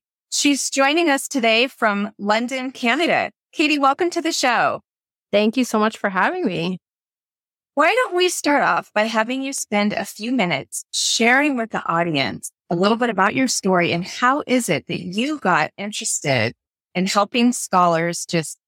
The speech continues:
Speaker 1: sound better?
Speaker 2: Sure. Yeah. So I started my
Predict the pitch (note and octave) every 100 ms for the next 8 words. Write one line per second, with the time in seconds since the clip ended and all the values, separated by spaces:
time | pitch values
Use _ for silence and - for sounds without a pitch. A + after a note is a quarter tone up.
0 | _ _ _ G#3 A3 A#3+ A3 E3+ D#3+ C#2+
1 | F2+ _ _ _ _ _ _ _ _ _
2 | _ - F#3+ F4 G#4+ - - - B3 E4
3 | G3 F3+ B3 A#3 - A3+ D#4 F4 D#4 -
4 | - - A3+ A3 G#3 F3 F#3+ F#3 G3 G3
5 | F#3+